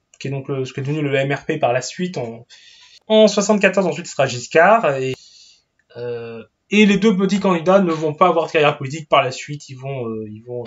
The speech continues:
rester dans, dans l'ombre et dans l'oubli. Et je pense qu'aujourd'hui, euh, pas grand monde se rappelle de leur nom et de qui ils étaient et de ce, ce qui, euh, de ce qu'ils voulaient, de ce qu'ils représentaient.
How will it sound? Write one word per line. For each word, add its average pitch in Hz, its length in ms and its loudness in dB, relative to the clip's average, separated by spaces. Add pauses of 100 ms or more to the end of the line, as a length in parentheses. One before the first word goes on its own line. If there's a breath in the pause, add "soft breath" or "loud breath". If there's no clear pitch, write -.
(140)
rester 131 300 -8
dans, 135 200 -4
dans 147 220 2
l'ombre 208 500 6
et 175 60 4
dans 185 120 2
l'oubli. 196 520 2
Et 175 40 4
je 180 100 0
pense 196 260 -4
qu'aujourd'hui, 175 720 0 (600 loud breath)
euh, 156 260 2
pas 226 240 4
grand 180 180 -2
monde 233 220 2
se - 120 -6
rappelle 180 460 2
de 170 80 -2
leur 156 260 0
nom 233 180 0
et 180 40 -2
de 147 80 -4
qui 240 260 -10
ils 175 140 -2
étaient 240 380 -6
et 165 60 -10
de 151 120 -6
ce, 147 120 -10 (140)
ce - 180 -16
qui, 220 380 0
euh, 151 220 0
de 131 60 -8
ce 123 100 -10
qu'ils 208 140 0
voulaient, 170 260 0
de 175 80 -2
ce 147 80 -8
qu'ils 147 160 -8
représentaient. 135 460 -4